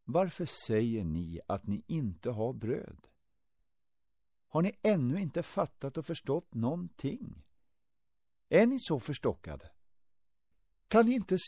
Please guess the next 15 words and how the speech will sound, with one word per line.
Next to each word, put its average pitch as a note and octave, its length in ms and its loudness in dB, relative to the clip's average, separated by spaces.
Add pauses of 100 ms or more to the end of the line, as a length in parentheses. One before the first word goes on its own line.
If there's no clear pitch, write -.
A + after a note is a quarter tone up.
(100)
se A#2 380 4 (400)
fast C#3+ 200 4
ni C3+ 80 6
har C3 140 6
ögon C#3+ 600 4
och E3 60 4
inte F3 180 8
höra D#3 480 10
fast F3+ 220 0
ni F3 60 2
har G3 400 6
öron? E3 400 -4 (1400)
Har G#3 120 2
ni A3 100 6
glömt B2 760 2